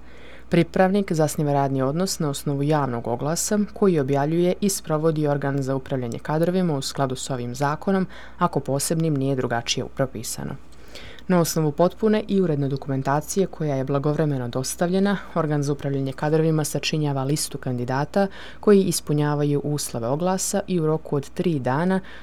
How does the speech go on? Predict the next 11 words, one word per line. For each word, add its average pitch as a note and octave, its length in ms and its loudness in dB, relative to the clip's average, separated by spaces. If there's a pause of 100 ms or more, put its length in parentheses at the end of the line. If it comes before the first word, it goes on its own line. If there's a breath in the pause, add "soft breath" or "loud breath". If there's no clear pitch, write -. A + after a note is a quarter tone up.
(100)
dostavlja D3 460 2
je - 80 0
starješini C#3+ 580 0
državnog C3+ 500 -2
organa D#3 500 0
koji F#3 220 2
donosi D3 560 0
odluku C3 540 0
o C#3 80 0
izboru B2+ 340 -2
kandidata. C3+ 640 -6